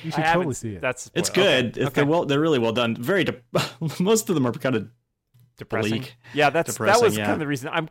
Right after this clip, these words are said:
Speaker 2: I'm more, I'm more into, like, uplifting stuff these <laughs> days. I feel like
Speaker 3: Yeah.
Speaker 2: I've had a bad year, so, like, I've had
Speaker 3: Right,
Speaker 2: enough shit
Speaker 3: right.
Speaker 2: go wrong. I feel like I could use some,
Speaker 3: <laughs>
Speaker 2: some
Speaker 1: Listen, if you've had a bad year, it's not nearly as bad as the guy in the first episode of Black Mirror.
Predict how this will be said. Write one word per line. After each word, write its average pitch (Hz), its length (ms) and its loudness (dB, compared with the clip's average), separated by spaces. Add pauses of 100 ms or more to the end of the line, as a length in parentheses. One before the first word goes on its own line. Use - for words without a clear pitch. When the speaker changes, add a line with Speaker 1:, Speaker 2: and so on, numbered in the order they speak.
(120)
Speaker 2:
I'm 151 120 -2
more, 165 360 0
I'm 151 100 -6
more 165 160 -4
into, 131 200 -6
like, 107 160 -6
uplifting 127 400 -8
stuff - 240 -8
these 151 160 -8
<laughs> - 0 -
days. - 340 -6
I 151 60 -4
feel 143 180 -6
like 127 220 -2
Speaker 3:
Yeah. 101 320 -2
Speaker 2:
I've 143 140 0
had 143 140 4
a 135 60 2
bad 127 260 2
year, 123 260 -4
so, 117 220 -4
like, 107 220 -6
I've 240 120 -4
had 117 140 2
Speaker 3:
Right, 120 140 2
Speaker 2:
enough - 240 -4
shit - 260 -2
Speaker 3:
right. 208 120 0
Speaker 2:
go 175 120 4
wrong. 175 320 4
I 196 60 2
feel 180 220 2
like 156 160 2
I 160 80 2
could 180 180 -2
use 160 160 0
some, 147 360 -4
Speaker 3:
<laughs> - 20 -8
Speaker 2:
some 135 340 -8
Speaker 1:
Listen, 175 380 -6 (220)
if 139 180 -8
you've 165 100 -8
had 185 140 -6
a 165 40 -10
bad 151 240 -6
year, 139 200 -8
it's 120 120 -14
not 123 180 -10
nearly 143 340 -8
as 127 100 -10
bad 127 220 -8
as 117 100 -10
the 117 80 -8
guy 113 200 -8
in 117 100 -8
the - 80 -8
first 123 320 -10
episode 123 400 -8
of 104 80 -12
Black 113 240 -8
Mirror. - 240 -2